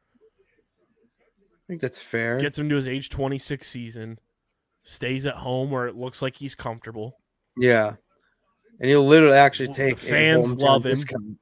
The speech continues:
Speaker 1: like, literally.
Speaker 2: The fans love him. He looks like he loves his team.
Speaker 1: Mm-hmm.
Speaker 2: And I
Speaker 1: I,
Speaker 2: mean, it,
Speaker 1: yeah.
Speaker 2: it's different, and we said, we said this too. It's different from when, like, the Eagles traded for J J in twenty seventeen, where, like, I think he was twenty-six at the time, but you knew he had bad knees,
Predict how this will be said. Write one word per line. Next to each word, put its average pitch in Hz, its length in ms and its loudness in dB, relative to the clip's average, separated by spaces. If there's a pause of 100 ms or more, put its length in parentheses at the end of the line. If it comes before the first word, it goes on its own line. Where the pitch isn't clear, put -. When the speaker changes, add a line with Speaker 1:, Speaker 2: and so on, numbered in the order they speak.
(140)
Speaker 1:
like, 113 220 -8
literally. 117 480 0
Speaker 2:
The 113 100 -10
fans 151 420 0
love 139 220 -2
him. 139 140 -6
He 139 160 -8
looks 147 200 -4
like 139 140 -10
he 131 80 -14
loves 127 300 -4
his 120 120 -16
team. 123 500 -12 (1120)
Speaker 1:
Mm-hmm. 147 460 4 (920)
Speaker 2:
And 143 80 2
I 175 100 8
Speaker 1:
I, - 40 8
Speaker 2:
mean, 156 120 2
it, 165 120 -2
Speaker 1:
yeah. 147 180 -4 (100)
Speaker 2:
it's 196 260 -8
different, 151 460 -2
and 131 140 -12
we 147 80 -10
said, 151 340 -6
we 143 80 -10
said 139 220 -10
this 120 120 -14
too. 139 200 -6
It's 127 100 -10
different 156 300 -6
from 135 120 -10
when, 127 120 -6
like, 127 160 -8
the 120 60 -12
Eagles 120 200 -10
traded 117 220 -8
for - 80 -14
J 110 260 -8
J 107 300 -10
in 92 80 -18
twenty 104 220 -20
seventeen, 101 560 -18
where, 101 120 -20
like, 98 240 -18 (400)
I 107 80 -12
think 123 140 -10
he 127 120 -8
was 123 140 -8
twenty-six 120 560 -6
at 120 60 -14
the 113 80 -16
time, 117 240 -6
but 113 160 -16
you 117 60 -12
knew 123 200 -6
he 113 120 -12
had 104 140 -12
bad 104 300 -14
knees, 113 380 -14